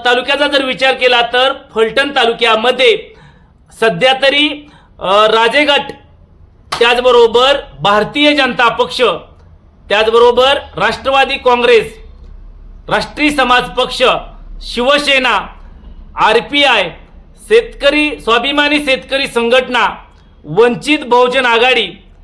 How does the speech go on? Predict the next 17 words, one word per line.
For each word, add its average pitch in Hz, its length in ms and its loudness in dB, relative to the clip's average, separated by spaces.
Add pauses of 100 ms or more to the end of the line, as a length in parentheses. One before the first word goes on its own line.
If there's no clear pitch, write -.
(320)
राष्ट्रीय 247 680 0 (100)
काँग्रेस 247 420 0
पक्ष, - 380 -6 (680)
त्याचबरोबर 262 840 2 (580)
डेमोक्रेटिक 277 760 0
पार्टी 254 280 0
ऑफ 262 200 0
इंडिया, 240 460 0 (680)
प्रहार 277 540 2
जनशक्ती 262 540 -6
पक्ष - 380 -6 (840)
इत्यादी 294 520 -2
पक्ष 262 420 -4 (680)
फलटण 277 460 0
तालुक्यामध्ये 226 840 0
कार्यरत 226 600 2
आहेत. 208 280 0